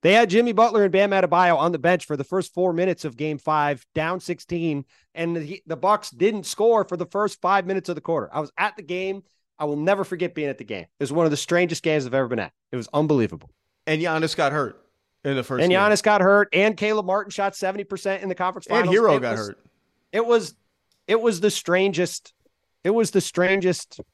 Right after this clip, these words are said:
Speaker 1: most remarkable run you, they could have had.
Speaker 2: But I
Speaker 1: They
Speaker 2: will
Speaker 1: absolutely
Speaker 2: never
Speaker 1: maximize what they were.
Speaker 2: I will,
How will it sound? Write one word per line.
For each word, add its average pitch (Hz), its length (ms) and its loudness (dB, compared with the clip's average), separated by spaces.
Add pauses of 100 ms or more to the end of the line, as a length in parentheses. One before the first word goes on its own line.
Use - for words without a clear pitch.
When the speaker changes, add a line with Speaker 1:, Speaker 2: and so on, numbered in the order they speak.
(140)
Speaker 1:
most 160 300 0
remarkable 147 560 -2
run 120 400 -2 (1120)
you, 131 220 -4
they 131 160 -2
could 123 180 -4
have 113 80 -4
had. 82 200 -10 (340)
Speaker 2:
But 151 160 -2
I 156 100 4
Speaker 1:
They 160 80 2
Speaker 2:
will - 80 4
Speaker 1:
absolutely 147 400 2
Speaker 2:
never 135 160 0
Speaker 1:
maximize 123 380 -8
what 110 120 -10
they 104 100 -10
were. 76 220 -16 (460)
Speaker 2:
I 135 140 2
will, 135 320 0